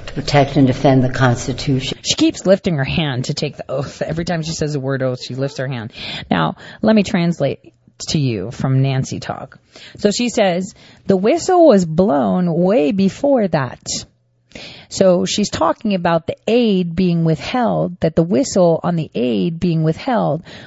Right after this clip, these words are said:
Speaker 2: was blown before that. So you mean you knew that he withheld the aid before he spoke to President Zelensky, but President Zelensky didn't know the aid was being withheld.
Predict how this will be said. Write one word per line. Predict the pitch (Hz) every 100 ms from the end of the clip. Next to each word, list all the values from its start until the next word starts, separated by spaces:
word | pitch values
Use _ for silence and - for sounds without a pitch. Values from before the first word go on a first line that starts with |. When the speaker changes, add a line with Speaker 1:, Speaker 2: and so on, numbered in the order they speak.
| - _
Speaker 2:
was | 170 160
blown | 175 233 214 175 175 170
before | 196 - 285 170
that. | 143 113 - - - -
So | 220
you | 214 214
mean | 214 214 190 - -
you | 175 202
knew | 214 277 277 233
that | 190 185
he | 196
withheld | 180 - 214 202 196 170
the | 175 165 -
aid | 247 220 180 175 175 - - - -
before | 170 190 247 233 202 185
he | 180 190
spoke | 165 - 208 190 170 _
to | - 180
President | 208 190 180 180 165 156
Zelensky, | 170 175 226 247 - 160 156
but | 151 - 147
President | - 233 214 196 165 160
Zelensky | 175 190 269 247 - 175 160
didn't | 165 160 143
know | 180 185 160 147 147
the | 156 -
aid | 170 160 147 143 143 - - - -
was | 175 160
being | 151 170 147 143
withheld. | 135 - 233 277 -